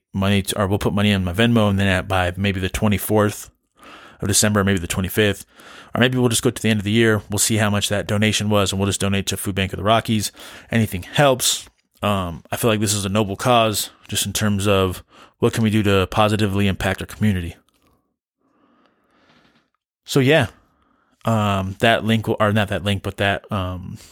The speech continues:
whatever it is will be in there. I promise that in regard, or regarding that, Jesus, I keep saying that, <laughs> uh, regarding that, that, um,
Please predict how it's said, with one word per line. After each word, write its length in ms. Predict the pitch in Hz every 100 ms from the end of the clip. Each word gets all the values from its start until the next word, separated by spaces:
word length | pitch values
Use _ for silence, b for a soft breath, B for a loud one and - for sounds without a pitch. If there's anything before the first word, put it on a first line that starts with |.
| -
whatever 400 | 98 104 98 95
it 80 | 95
is 120 | 92
will 80 | 92
be 160 | 92
in 120 | 92 87
there. 220 | 92 - b b b b _
I 80 | -
promise 480 | - 123 117 110 -
that 340 | 107 98 - -
in 140 | 101
regard, 340 | 98 104 98 -
or 180 | 95 92
regarding 440 | 104 104 107 95 92
that, 360 | 90 - -
Jesus, 400 | - 135 120 95
I 20 | -
keep 180 | 117
saying 240 | - 107 92
that, 800 | 85 - - - - - - - B B 113 107
<laughs> 20 | -
uh, 380 | 104 98 92 95
regarding 460 | 107 113 104 98
that, 240 | 101 92 -
that, 300 | 90 - _ B B B B
um, 320 | 87 92 -